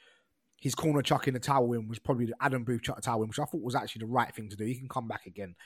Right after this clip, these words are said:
Like, it was, it was a good fight. On the under-, that was actually a good build. On the undercard, there was Florian Marcoux, who had his battle with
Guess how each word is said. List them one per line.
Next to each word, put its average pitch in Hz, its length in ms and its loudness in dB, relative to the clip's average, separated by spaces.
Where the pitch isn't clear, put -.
Like, 107 120 -6
it 160 40 -2
was, 165 140 -4
it - 20 -2
was 143 120 -2
a 123 40 -12
good 131 160 0
fight. 113 280 0
On 170 120 6
the 175 80 10
under-, 170 240 8
that 240 120 8
was 254 100 10
actually - 200 2
a 208 40 2
good 214 160 4
build. 151 220 8
On 160 120 6
the 165 80 2
undercard, 151 300 6
there 135 80 2
was 131 240 2
Florian 139 360 8
Marcoux, 127 580 6
who 123 120 4
had 117 280 4
his 117 240 -4
battle 113 340 0
with 113 280 2